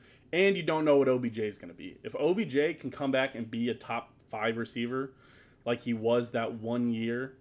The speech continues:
that we all overhype, uh, then absolutely. Chubb, I, again, defense, <sighs> it just can't carry you all the way there.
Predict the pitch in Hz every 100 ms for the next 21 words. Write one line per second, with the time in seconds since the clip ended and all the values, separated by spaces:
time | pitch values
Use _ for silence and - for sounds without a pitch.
0 | - 113 113 120 120 120 117 110 110 127
1 | - - _ _ _ - 120 120 117 117
2 | 110 135 - 117 135 180 233 233 _ _
3 | _ _ - _ _ _ _ - _ _
4 | _ - - _ - 202 196 - 156 151
5 | 139 214 208 - - - - 180 196 196
6 | 196 - - - _ _ _ - - -
7 | - - - 143 135 160 - 185 156 -
8 | 156 143 131 123 110 107 101